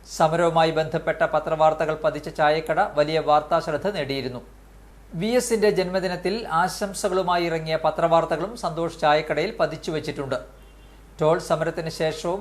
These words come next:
മഹാദേവ ടീ സ്റ്റാളിന്റെ ചുവരുകളിൽ പത്രവാർത്തകൾ പതിക്കുന്ന ശീലം സന്തോഷ്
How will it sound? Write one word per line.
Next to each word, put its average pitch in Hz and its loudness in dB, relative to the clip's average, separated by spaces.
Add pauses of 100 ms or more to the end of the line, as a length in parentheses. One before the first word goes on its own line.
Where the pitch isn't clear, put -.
മഹാദേവ 170 2 (140)
ടീ 165 -2
സ്റ്റാളിന്റെ 160 2
ചുവരുകളിൽ 160 -2
പത്രവാർത്തകൾ 156 2
പതിക്കുന്ന 151 -4
ശീലം 180 -4
സന്തോഷ് 156 -6